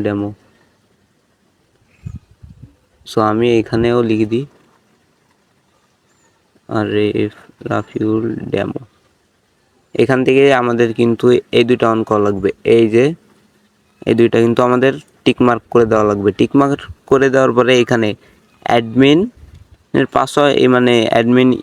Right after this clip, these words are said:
ইউজার নেম আর এখানে পাসওয়ার্ড, এটা দেওয়া লাগবে মাস্টলি, এটা কিন্তু দেওয়াই লাগবে,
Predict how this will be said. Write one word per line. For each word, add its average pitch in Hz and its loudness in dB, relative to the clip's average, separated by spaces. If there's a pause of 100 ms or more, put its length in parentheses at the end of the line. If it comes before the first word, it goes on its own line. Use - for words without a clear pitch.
(120)
ইউজার 127 4 (100)
নেম 160 2 (360)
আর 113 0 (160)
এখানে 117 -2 (480)
পাসওয়ার্ড, 113 -2 (200)
এটা 117 0 (100)
দেওয়া 110 2 (100)
লাগবে 101 -2 (180)
মাস্টলি, 113 -2 (640)
এটা 107 2
কিন্তু 127 -2
দেওয়াই 117 2
লাগবে, 104 -2